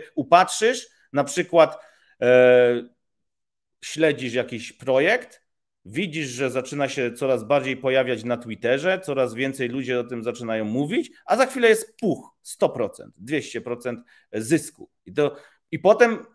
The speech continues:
oczywiście to motywuje ludzi, no bo jak widzą zielone, no to wiecie, no, początkujący inwestorzy wchodzą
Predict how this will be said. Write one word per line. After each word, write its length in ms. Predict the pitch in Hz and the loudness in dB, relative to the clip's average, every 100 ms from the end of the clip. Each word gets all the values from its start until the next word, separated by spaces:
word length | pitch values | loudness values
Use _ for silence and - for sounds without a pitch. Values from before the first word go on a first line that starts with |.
| _ | _
oczywiście 560 | 165 180 151 156 - 208 | -2 0 -2 -4 -2 -2
to 200 | 202 175 | 2 2
motywuje 600 | 170 170 160 151 180 160 | 2 0 -2 -2 0 0
ludzi, 600 | 143 127 120 180 247 - | 2 -2 -4 -8 -8 -12
no 100 | 104 | -8
bo 80 | 104 | -6
jak 120 | 110 | -6
widzą 260 | 113 127 127 | -6 -4 -2
zielone, 440 | 117 120 131 135 | 0 2 2 2
no 120 | 123 | -2
to 140 | 113 107 | -4 -6
wiecie, 280 | 107 - 90 | -8 -8 -12
no, 280 | 85 85 - _ _ _ _ _ _ _ _ _ _ _ _ _ _ | -12 -16 -20 _ _ _ _ _ _ _ _ _ _ _ _ _ _
początkujący 720 | 117 135 120 127 127 135 135 | -6 -4 -4 0 0 0 -4
inwestorzy 540 | 127 120 120 135 135 | -4 -4 -2 -2 -2
wchodzą 520 | - - 127 131 123 | -2 -2 0 -2 -4